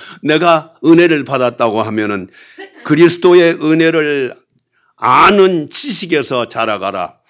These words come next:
아는 지식이 뭐예요? 예수 그리스도는 살아계신 하나님의 아들인 것을 첫째는 믿는 거예요.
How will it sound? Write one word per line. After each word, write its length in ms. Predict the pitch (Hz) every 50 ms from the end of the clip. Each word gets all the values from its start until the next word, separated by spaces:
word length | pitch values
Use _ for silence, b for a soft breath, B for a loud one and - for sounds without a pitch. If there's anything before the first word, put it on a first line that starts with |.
| b b b b b
아는 420 | - 139 156 - 180 359 - 175 165
지식이 520 | - - 190 175 - - 170 147 156 143
뭐예요? 640 | 123 117 117 110 113 117 107 98 98 95 87 - _ _ -
예수 360 | 139 143 - - - 143 135
그리스도는 420 | 131 127 113 - - 120 123 123
살아계신 600 | 113 - - 127 123 120 113 113 - - 120 117
하나님의 460 | 113 - 120 117 113 110 110 110 123 -
아들인 420 | - 101 107 117 127 110 101 107
것을 360 | 113 110 - 117 101 98 101 - _ -
첫째는 480 | - - _ - - 247 202 185 -
믿는 340 | - - 117 120 135 147 139
거예요. 580 | - 71 78 78 78 80 90 92 85 85 -